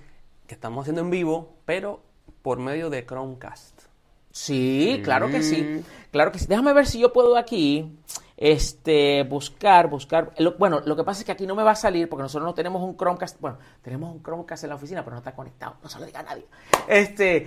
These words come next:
Speaker 2: pero mira, cuando tú tienes el Chromecast conectado, configurado, que ya está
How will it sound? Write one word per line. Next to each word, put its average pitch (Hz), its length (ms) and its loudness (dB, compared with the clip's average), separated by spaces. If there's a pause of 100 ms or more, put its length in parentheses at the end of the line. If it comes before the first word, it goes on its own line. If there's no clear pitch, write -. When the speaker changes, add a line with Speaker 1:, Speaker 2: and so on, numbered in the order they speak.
(160)
Speaker 2:
pero 196 160 2
mira, 185 260 4 (480)
cuando 196 220 6
tú 214 120 -4
tienes 294 220 4
el 294 80 -2
Chromecast 277 440 -2
conectado, 233 720 4
configurado, 147 920 4
que 127 100 -12
ya 127 100 -2
está 202 380 2